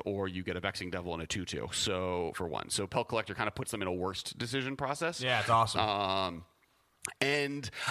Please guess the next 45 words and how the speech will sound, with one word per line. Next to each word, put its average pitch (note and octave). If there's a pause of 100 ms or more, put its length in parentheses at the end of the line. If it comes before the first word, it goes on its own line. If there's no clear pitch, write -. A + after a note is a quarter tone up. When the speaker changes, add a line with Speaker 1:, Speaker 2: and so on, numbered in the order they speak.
(120)
Speaker 1:
I F#3+
do G#3
believe G#3
actually F#3
Trample D#3+
is B2
probably B2+
just A#2+
better A#2
than G#2+ (420)
Regeneration G#2+ (120)
off -
of, G2+
of F2+
Experiment A#2
One E3
because A#2+
of A2+
the A2
fact G#2+
that, F#2
like, F2+ (400)
this C3+
is D3
a D3+
one C3
drop, D#3
so G#2+ (300)
even D3
if C#3+
they B2
remove G2
it, A#2+
you're G#2
one F#2+
for A#2+
one-ing C3+
them, E3 (460)
w-, G2 (180)
i-, G#2+
and G2+
you're G2+
equal F#2+
on E2+
mana. A2